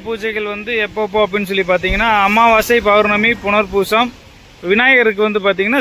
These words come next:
சங்கடகர சதுர்த்தி வழிபாடு பண்றாங்க. இங்க வந்து அன்னதானம் பொறுத்த வரைக்கும் நாள்தோறும் உச்சிகால பூஜை முடிச்சதுக்கப்புறம் பதினோரு மணிலிருந்து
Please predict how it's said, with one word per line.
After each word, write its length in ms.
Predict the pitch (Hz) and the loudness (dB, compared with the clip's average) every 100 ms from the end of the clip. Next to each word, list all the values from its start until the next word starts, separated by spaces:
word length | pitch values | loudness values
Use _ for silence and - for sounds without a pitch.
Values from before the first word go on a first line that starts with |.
| 220 | 0
சங்கடகர 460 | 208 226 220 208 190 | 0 2 2 2 0
சதுர்த்தி 380 | 190 202 180 190 | 0 -2 0 0
வழிபாடு 360 | 185 180 185 202 | 2 2 0 0
பண்றாங்க. 420 | 175 165 160 147 - - - - - - - - - - 196 | -2 0 -2 -2 -10 -18 -20 -20 -20 -20 -20 -20 -20 -8 -2
இங்க 160 | 226 247 | 2 4
வந்து 160 | 240 254 220 | 4 2 2
அன்னதானம் 580 | 240 247 233 220 208 185 | 2 2 2 0 0 -2
பொறுத்த 200 | 202 202 202 | 0 2 2
வரைக்கும் 340 | 202 254 240 208 | 2 0 0 2
நாள்தோறும் 460 | 208 214 226 226 | 2 4 2 2
உச்சிகால 380 | 196 214 226 214 185 | 0 0 2 2 0
பூஜை 200 | 185 190 | -2 -4
முடிச்சதுக்கப்புறம் 600 | 180 196 180 180 220 220 | -4 -2 0 2 0 2
பதினோரு 320 | 196 220 240 214 | 2 2 2 2
மணிலிருந்து 400 | 202 196 202 226 | 0 0 0 0